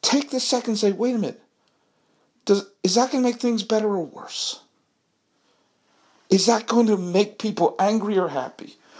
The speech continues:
What does that say about me?" And take that time to say, "Hey, look it. Are the things I'm saying in my life, are the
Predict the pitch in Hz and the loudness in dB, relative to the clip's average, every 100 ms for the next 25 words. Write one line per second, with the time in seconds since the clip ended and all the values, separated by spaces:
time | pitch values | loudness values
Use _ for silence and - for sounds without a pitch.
0 | - 175 233 285 254 240 - 240 220 202 | 0 6 6 6 0 0 0 6 6 6
1 | 190 160 156 175 139 - _ _ _ _ | -2 -4 -2 -2 -2 -14 _ _ _ _
2 | _ _ _ _ _ _ _ _ _ _ | _ _ _ _ _ _ _ _ _ _
3 | _ _ _ _ _ _ _ - 240 240 | _ _ _ _ _ _ _ 0 2 2
4 | - 247 302 - 262 240 - - 277 269 | 0 0 0 -2 -2 -2 -8 -2 0 0
5 | 202 143 - _ _ _ _ _ _ _ | -2 -6 -16 _ _ _ _ _ _ _
6 | _ _ - - 233 254 247 254 269 277 | _ _ -20 -4 0 2 2 2 0 2
7 | 147 - _ _ _ _ _ _ _ _ | 0 0 _ _ _ _ _ _ _ _
8 | _ - - _ - - - 240 254 247 | _ -20 -20 _ -20 -16 4 4 6 0
9 | - 269 277 240 233 - - 233 240 262 | 2 0 2 2 4 2 0 2 2 2
10 | 233 196 123 - - _ _ _ _ _ | 0 -2 -6 -8 -16 _ _ _ _ _
11 | _ _ _ _ 220 226 214 226 214 214 | _ _ _ _ 2 4 6 4 4 4
12 | 214 226 185 - - - _ _ - - | 6 6 2 -8 -18 -20 _ _ -20 0
13 | 190 180 190 | 4 6 4